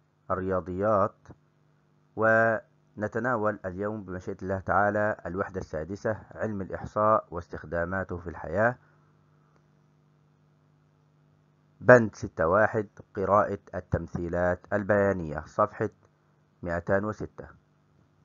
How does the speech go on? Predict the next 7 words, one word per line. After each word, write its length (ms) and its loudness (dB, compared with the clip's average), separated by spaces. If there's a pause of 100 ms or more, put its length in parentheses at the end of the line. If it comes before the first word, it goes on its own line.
(3250)
بداية، 600 6 (1300)
ظل 200 6
الألف 380 0
إذا 200 0
كانت 300 -2
العبارة 420 0
صحيحة، 600 -4